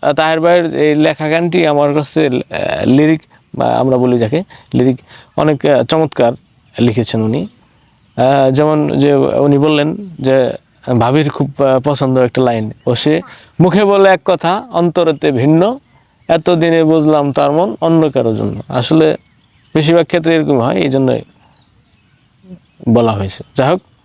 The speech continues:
আতিকুর রহমান তাহের ভাই অনেক, আহ, ভালো গান লিখেন এবং, আহ, ক-, কবিতা লিখেন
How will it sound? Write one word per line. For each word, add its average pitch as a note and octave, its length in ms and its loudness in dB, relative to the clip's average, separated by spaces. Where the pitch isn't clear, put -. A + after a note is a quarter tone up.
আতিকুর F#3 260 2
রহমান F#3+ 200 2
তাহের F#3 260 2
ভাই G3 220 2
অনেক, F#3 340 0
আহ, F3 220 2
ভালো D#3 240 2
গান E3 140 2
লিখেন E3+ 420 0
এবং, D#3+ 360 0
আহ, C#3 160 0
ক-, C#3 120 -2
কবিতা D#3+ 300 0
লিখেন D3+ 400 0